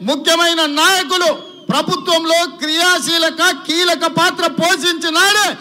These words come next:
ఈ పేదలకు మేలు జరుగుతుంది, ఈ పేదలకు న్యాయం జరుగుతుందని నేను చెప్పదలుచుకున్న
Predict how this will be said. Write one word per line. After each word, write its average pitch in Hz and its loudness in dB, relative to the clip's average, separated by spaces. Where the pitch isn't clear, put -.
ఈ 294 -2
పేదలకు 294 0
మేలు 381 2
జరుగుతుంది, 285 -2
ఈ - -6
పేదలకు 247 0
న్యాయం 247 0
జరుగుతుందని 220 -4
నేను 196 -6
చెప్పదలుచుకున్న 185 -4